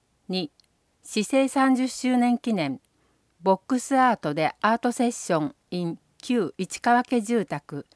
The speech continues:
作品募集。三、市政三十周年記念、ゴミゼロ四十五周年記念、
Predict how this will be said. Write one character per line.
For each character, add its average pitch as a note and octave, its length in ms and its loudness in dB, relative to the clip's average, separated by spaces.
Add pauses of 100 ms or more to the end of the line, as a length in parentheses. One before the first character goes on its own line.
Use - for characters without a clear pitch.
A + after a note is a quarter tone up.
(140)
作 - 380 -2
品 G#3+ 340 0
募 F#3+ 140 2
集。 D#3+ 480 -4 (800)
三、 F#3+ 440 2 (480)
市 - 180 -6
政 C4 280 2
三 C4+ 220 4
十 B3+ 120 -2
周 B3 280 0
年 A#3 220 2
記 A#3 180 -2
念、 C#3+ 260 -2 (420)
ゴ G3 160 4
ミ A#3+ 200 4
ゼ A#3+ 160 4
ロ A3+ 180 6
四 A#3 300 4
十 E3 180 0
五 F#3+ 160 0
周 A#3+ 260 -2
年 A3+ 220 2
記 A3 160 -4
念、 C#3+ 260 -2